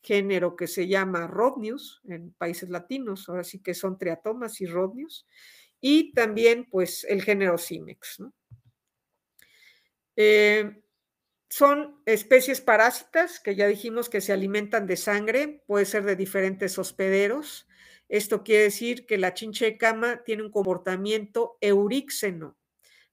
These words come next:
por esa versatilidad de que si no hay humanos para alimentarse, bueno, pues, si había palomitas, si había gallinas, también le entran, ¿verdad? Entonces, también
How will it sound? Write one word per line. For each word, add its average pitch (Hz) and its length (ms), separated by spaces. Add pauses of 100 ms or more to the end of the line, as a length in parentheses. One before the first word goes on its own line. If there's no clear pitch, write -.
por 190 240
esa 226 520
versatilidad 220 1200 (540)
de 196 200
que 208 140
si 220 180
no 233 140
hay 277 160
humanos 285 520
para 180 220
alimentarse, 262 1000 (320)
bueno, 370 420
pues, 196 340 (140)
si 202 120
había 233 680
palomitas, 226 880
si 214 100
había 202 260
gallinas, 240 640
también 196 400
le 185 120
entran, 165 360
¿verdad? 208 320 (320)
Entonces, 214 260
también 262 380